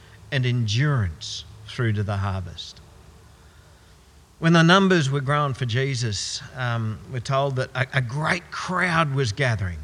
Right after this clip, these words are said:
and people from town after town came to him. And how did Jesus respond? Well, he told them the parable of the sower.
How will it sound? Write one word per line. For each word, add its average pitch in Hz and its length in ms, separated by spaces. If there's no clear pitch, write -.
and 165 120
people 175 380
from 151 240
town 185 580
after 170 360
town 180 540
came 175 340
to 151 60
him. 123 280
And 165 200
how 208 140
did 160 140
Jesus 151 460
respond? 139 500
Well, 143 80
he 147 60
told 156 240
them 127 120
the 120 80
parable 117 380
of 101 120
the 110 80
sower. 139 400